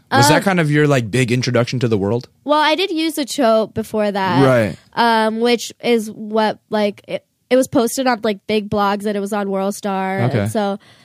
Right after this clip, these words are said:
Speaker 2: I guess, um, I had that first.
Speaker 1: That was the first big break.
Speaker 2: It was, it was the first thing I did, and then
Speaker 1: What was the feeling like when it was, like, getting posted everywhere? Were you like, "Oh, the internet is now mine"?
Speaker 2: Um, no, I was just like, "Oh, cool."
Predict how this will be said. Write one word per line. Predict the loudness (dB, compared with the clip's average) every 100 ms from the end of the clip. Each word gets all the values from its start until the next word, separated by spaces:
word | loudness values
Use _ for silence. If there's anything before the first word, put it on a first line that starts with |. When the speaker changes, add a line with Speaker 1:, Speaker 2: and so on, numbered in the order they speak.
| _
Speaker 2:
I | 0
guess, | 2 2 0 -4 -14 -18 -10
um, | -6 -6 -6 -10 -18 _
I | -4 -2
had | -2 -2
that | -4 -4
first. | -6 0
Speaker 1:
That | 2 2
was | 0
the | -4 -6
first | -2 0 0
big | -4 -2
break. | -2 -4 -4 -12 -4
Speaker 2:
It | 0
was, | 2 0
it | -2
was | -2
the | 0
first | 0 0
thing | -2
I | 0 -2
did, | -2 0 0 -2 -4
and | -2 0
then | -2 -2
Speaker 1:
What | 0 0
was | 0
the | -2
feeling | -2 -2 -2
like | -4 -4
when | -4
it | -4
was, | -4
like, | -4
getting | -4 -6
posted | -2 -4 -2 -2
everywhere? | -2 -2 -2
Were | -2
you | -2
like, | -2
"Oh, | -2 0 0 -2 -6 -16 -20 -10
the | -6
internet | -4 -4 -2 -2
is | -2
now | -2
mine"? | -2 -2 -4 -6 -8 -16 -20 _ _
Speaker 2:
Um, | -2 0 0 0
no, | 0
I | 0 0
was | -2
just | -4
like, | -4 -2
"Oh, | -2 -4
cool." | -4 -4 -4 -4